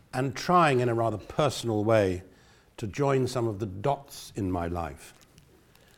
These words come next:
Let me explain. Thanks to the Old Testament s-, psalmist,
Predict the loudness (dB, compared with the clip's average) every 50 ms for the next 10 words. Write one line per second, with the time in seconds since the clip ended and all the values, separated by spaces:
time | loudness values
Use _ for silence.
0 | _ _ _ _ -18 -14 -12 -10 -10 -10 -10 -8 -2 -2 0 2 2 0 0 0
1 | -4 -8 -2 2 2 2 2 2 -2 -6 -10 -14 -18 -20 _ _ _ _ _ _
2 | _ _ _ _ -20 -20 _ _ _ _ _ _ _ -20 _ _ _ -20 -20 -20
3 | -20 -20 -20 -20 -20 -20 _ _ _ _ -20 0 4 4 4 4 4 -2 -8 -12
4 | -12 -6 -2 0 0 2 2 0 0 0 -2 -2 0 2 4 4 4 2 2 -2
5 | -2 -2 -2 -4 -2 -2 0 0 -2 -4 -8 -14 -20 _ _ _ -20 -20 -20 -20
6 | -20 -20 -20 -20 -20 -20 -12 -4 2 4 6 6 6 4 2 -2 -8 -10 -14 -14
7 | -16